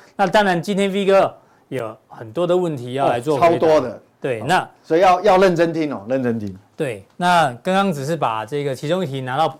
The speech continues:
Speaker 1: 普通定跟大家做分享。那有人问晶圆，矽晶圆三雄，有人问油价，哦，啊，有人问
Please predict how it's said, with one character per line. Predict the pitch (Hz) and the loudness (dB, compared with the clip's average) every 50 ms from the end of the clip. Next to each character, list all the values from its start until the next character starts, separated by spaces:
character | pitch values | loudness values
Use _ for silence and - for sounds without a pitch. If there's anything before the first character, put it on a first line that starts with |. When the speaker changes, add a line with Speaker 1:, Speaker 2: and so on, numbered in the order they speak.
| _ | _
Speaker 1:
普 | _ - 120 | _ -10 -8
通 | 131 151 | -8 -6
定 | 165 165 | -6 -6
跟 | 156 156 147 | -4 -4 -2
大 | 151 | -2
家 | 147 147 | -2 -2
做 | 143 139 | -2 -2
分 | 139 139 | -4 -4
享。 | 135 135 117 98 95 113 | -6 -6 -10 -10 -8 -6
那 | 156 185 | -4 -2
有 | 175 156 | 0 0
人 | 156 165 185 202 | 0 0 0 2
问 | 220 226 208 170 | 2 2 2 2
晶 | - 254 277 269 | 0 -2 0 0
圆， | 240 226 240 220 170 - _ _ - 202 | 0 0 -2 -4 -8 -18 _ _ -20 -20
矽 | - - - - 339 285 226 | -18 -16 -4 0 0 2 2
晶 | 190 240 240 | 2 0 0
圆 | 220 185 180 | 0 -2 0
三 | 156 175 185 185 | 0 0 0 0
雄， | 147 - 113 95 92 101 _ _ _ _ _ _ _ _ - | -2 -6 -10 -18 -20 -20 _ _ _ _ _ _ _ _ -2
有 | 156 156 | 0 2
人 | 170 190 | 4 4
问 | 233 262 247 185 | 6 4 4 6
油 | 170 170 175 | 4 4 4
价， | 175 214 220 160 - - - _ _ _ _ _ _ _ - - _ | 4 4 2 2 2 -2 -12 _ _ _ _ _ _ _ -20 -12 _
哦， | - 151 127 104 104 - | -4 -4 -4 -4 -6 -4
啊， | 170 175 | -2 0
有 | 170 165 | 2 2
人 | 160 170 196 233 | 2 4 4 4
问 | 247 214 143 | 4 4 2